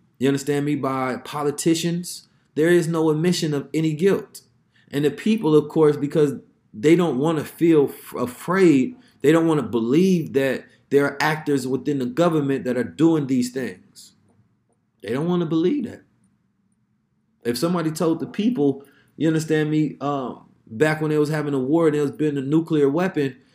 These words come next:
that they had, that the government is building a weapon to be able to destroy, you understand me, large amounts of people and populations at once, they'd be like, "No, not our government.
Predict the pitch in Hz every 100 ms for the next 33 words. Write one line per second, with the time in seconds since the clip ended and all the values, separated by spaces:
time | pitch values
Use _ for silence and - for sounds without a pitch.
0 | _ 131 135 147 156 151 139 127 135 123
1 | 95 131 127 117 107 123 127 113 104 135
2 | 139 123 107 113 110 131 120 117 - 90
3 | - - - 147 143 110 90 - _ _
4 | 117 127 123 123 127 123 117 117 92 80
5 | 95 123 135 135 127 123 123 131 123 110
6 | 101 - - 180 147 113 110 156 131 127
7 | 127 139 127 120 107 104 104 151 139 -
8 | - - - 147 131 107 95 90 95 95
9 | 113 117 113 95 87 85 85 90